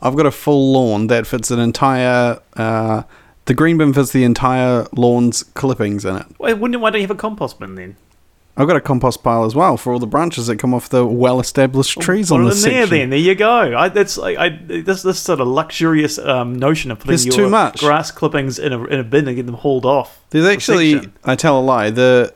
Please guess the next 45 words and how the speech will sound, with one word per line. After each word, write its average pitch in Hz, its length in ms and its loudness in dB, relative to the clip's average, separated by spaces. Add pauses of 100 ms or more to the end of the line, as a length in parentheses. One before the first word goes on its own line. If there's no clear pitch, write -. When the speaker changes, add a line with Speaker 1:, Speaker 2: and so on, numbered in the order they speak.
Speaker 1:
the 131 140 2
Speaker 2:
I 127 100 6 (240)
Speaker 1:
lawn 175 260 4
clippings, 120 440 2
I 156 100 4
have 175 160 -4
to 143 300 2
alternate 143 400 0
between 127 340 0
the 120 80 0
lawn 123 260 2
outside 123 540 -2
and 117 160 -2
the 117 60 -2
lawn 117 500 -2 (160)
in 113 100 -2
my 110 120 -2
section. - 480 -8
So 117 160 -4
you 120 160 -2
do 120 120 -2
the 113 140 -2
nature 131 320 -4
strip 98 400 -10
outside 107 420 -6
as 110 120 -8
well. 131 280 -6 (160)
I 120 120 -6
can't 156 180 2
do 135 80 4
them 117 160 -2
both. 120 300 -4
They 113 80 -6
both, 113 320 -6
they 117 160 -2
both 117 240 -2
don't 113 180 -4
all 110 100 -4
fit. - 280 -6 (880)
So - 120 -8
there's 151 180 2
just 175 180 -2
too 185 120 2
much 170 180 -2
lawn. 156 340 -2